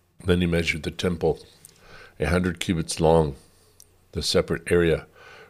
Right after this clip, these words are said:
with the building, and its walls were also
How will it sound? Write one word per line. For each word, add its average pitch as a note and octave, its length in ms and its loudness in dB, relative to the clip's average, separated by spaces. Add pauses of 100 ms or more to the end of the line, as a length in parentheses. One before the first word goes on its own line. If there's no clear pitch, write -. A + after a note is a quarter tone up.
(120)
with F2+ 180 -4
the F2 60 -4
building, E2+ 480 2
and E2+ 140 -2
its D#2 180 -4
walls F2 520 6 (140)
were F2+ 200 0
also F2 640 2